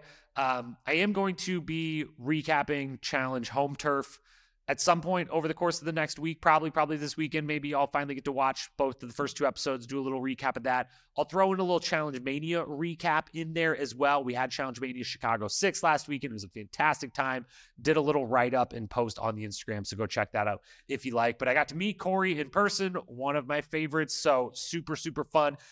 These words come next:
to get to meet him, just as amazing in person as on the show. And afterwards, we were D Ming a little bit, and, uh, we kind of put together a list. I was not, I knew it wasn't great as far as the representation,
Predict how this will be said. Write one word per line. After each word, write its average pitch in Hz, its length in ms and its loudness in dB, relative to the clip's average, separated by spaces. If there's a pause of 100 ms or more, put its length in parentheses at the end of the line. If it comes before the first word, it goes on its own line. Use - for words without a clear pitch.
(140)
to 160 120 -4
get 127 200 0
to 113 60 -4
meet 147 380 -6
him, 151 300 -2
just 117 260 -2
as 110 140 -8
amazing 107 320 -8
in 104 120 -12
person 220 420 0
as 123 280 -2
on 120 300 -4
the 104 80 -6
show. 185 500 6 (320)
And 151 220 -4
afterwards, 180 680 2
we 160 120 -2
were 170 180 0
D 180 340 0
Ming 208 160 0
a 160 40 -4
little 131 260 -4 (100)
bit, 139 380 2 (380)
and, 151 480 2 (200)
uh, 139 560 4
we 147 180 -4
kind 185 220 0
of - 80 -6
put 202 120 0
together 185 360 2
a - 20 2
list. 196 380 0
I 156 220 2
was 165 260 -4
not, 170 320 -2 (580)
I 165 100 2
knew 240 280 2
it 190 60 -4
wasn't 202 340 2
great 185 380 2
as 165 200 -2
far 180 420 4
as 156 320 2
the 151 120 -6
representation, 160 1200 0